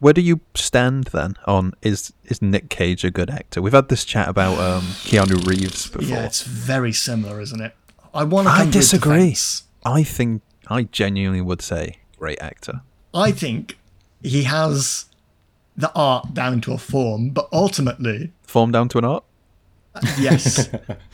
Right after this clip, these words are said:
Speaker 1: Cool.
Speaker 2: Um,
Speaker 3: <laughs> He's gonna, no, no, no, no. He's got the art down to a form. <laughs>
Speaker 2: uh,
Speaker 1: He took the art.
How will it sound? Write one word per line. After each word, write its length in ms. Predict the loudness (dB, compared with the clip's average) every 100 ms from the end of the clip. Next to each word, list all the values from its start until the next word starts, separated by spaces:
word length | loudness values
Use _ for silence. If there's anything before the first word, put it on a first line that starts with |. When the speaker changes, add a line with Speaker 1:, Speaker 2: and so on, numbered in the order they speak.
| -10
Speaker 1:
Cool. 160 | -8 -8 -12 -4
Speaker 2:
Um, 340 | 0 0 4
Speaker 3:
<laughs> 80 | 4
He's 220 | 6 4
gonna, 500 | 2 0 2 6 4 4 -2 0
no, 100 | 2
no, 100 | 4
no, 100 | 4
no. 240 | 4 2 0 -6 -4
He's 160 | 0 2
got 160 | 2
the 100 | 4
art 180 | 4 4
down 220 | 2 2
to 140 | 0 -2
a 40 |
form. 360 | -2 -4 -4 -4
<laughs> 40 | 0 2 6 8
Speaker 2:
uh, 260 | 10 8 6 2 0 0 -2 -8 -4
Speaker 1:
He 140 | -2
took 420 | 0 2 2 2 -8 -18 -6
the 180 | 0 2
art. 460 | 2 2 0 -2